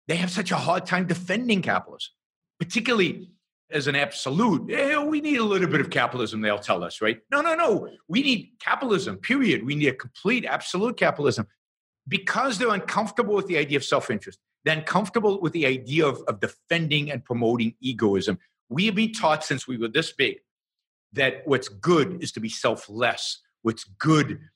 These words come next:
is to sacrifice. What's noble is to think of others first. And Ayn Rand, this is what blew me away in Atlas Shrugged. She asks a very simple question. She asks, "Why is your happiness less important than other people's happiness?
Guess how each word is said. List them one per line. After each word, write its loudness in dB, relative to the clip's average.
is 0
to -20
sacrifice. -6
What's -2
noble 2
is -6
to -6
think -2
of 2
others 0
first. 2
And 0
Ayn 0
Rand, 0
this 0
is 2
what 2
blew 2
me 0
away 2
in -2
Atlas -4
Shrugged. -2
She 0
asks 0
a 0
very -2
simple -8
question. -2
She 0
asks, 0
"Why 0
is 0
your 0
happiness 0
less -2
important 0
than 0
other 2
people's -6
happiness? -6